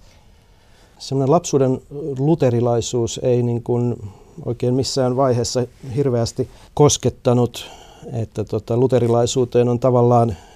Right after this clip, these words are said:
tutustunut kunnolla vasta tässä ihan, ihan tota viime vuosina jo vähän niin kuin työnkin,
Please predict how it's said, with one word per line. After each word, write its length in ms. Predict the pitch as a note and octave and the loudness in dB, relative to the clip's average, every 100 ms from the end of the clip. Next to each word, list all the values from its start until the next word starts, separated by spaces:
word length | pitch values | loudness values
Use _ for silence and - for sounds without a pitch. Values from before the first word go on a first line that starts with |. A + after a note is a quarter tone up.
| - _ - | -20 _ -6
tutustunut 760 | C3 A#2+ - A#2 A#2+ - - - - - - | -4 -4 -6 -4 -4 -6 -16 -20 -20 -20 -4
kunnolla 440 | C#3 C3 A#2+ A2+ | 0 2 2 2
vasta 300 | B2 A2+ - | 0 -2 -6
tässä 380 | A2+ A#2 - A#2 | -6 -6 -2 -2
ihan, 380 | A#2+ A#2 A2+ A2 - | 0 0 -2 -2 -4
ihan 280 | A#2 A2 | -4 -4
tota 280 | G#2+ A2 A2+ | -6 -6 -2
viime 260 | B2+ A#2 A#2 | 0 0 2
vuosina 400 | C3+ - G#2+ G2 - - - - - - - - | 0 0 -4 -8 -12 -20 -20 -20 -20 -20 -20 -8
jo 120 | A2 | -4
vähän 220 | G#2+ G#2+ G#2+ | -2 -2 -4
niin 100 | G#2+ | -4
kuin 120 | G#2+ | 0
työnkin, 440 | C3+ A2 G2+ G2 | 2 2 0 -4